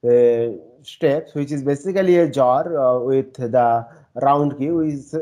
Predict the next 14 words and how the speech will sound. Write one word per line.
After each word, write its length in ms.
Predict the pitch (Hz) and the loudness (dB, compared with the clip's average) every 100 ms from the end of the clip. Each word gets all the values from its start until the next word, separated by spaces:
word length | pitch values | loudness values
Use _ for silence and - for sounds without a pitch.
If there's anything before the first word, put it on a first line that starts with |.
| 147 | -6
we 140 | 156 | -4
call 280 | 160 160 175 | 0 2 2
these 240 | 156 147 | -2 0
a 240 | 139 131 123 | 2 2 2
round 360 | 135 156 151 - | -2 -2 -4 -8
key. 200 | 98 - - | -16 -18 -18
Okay, 280 | 151 165 95 _ _ _ _ _ - 123 - | -10 -10 -10 _ _ _ _ _ -16 -14 -4
<clears throat> 340 | - 190 151 110 - _ _ | 0 0 -2 -8 -16 _ _
so 180 | - 131 | -8 -4
there 200 | 131 185 | 2 4
is 160 | 208 202 | 2 2
a 180 | 214 196 | 0 0
expand, 480 | 185 - 196 202 185 | -4 -4 -2 0 2
uh, 560 | 175 165 165 160 156 | 4 4 2 0 -4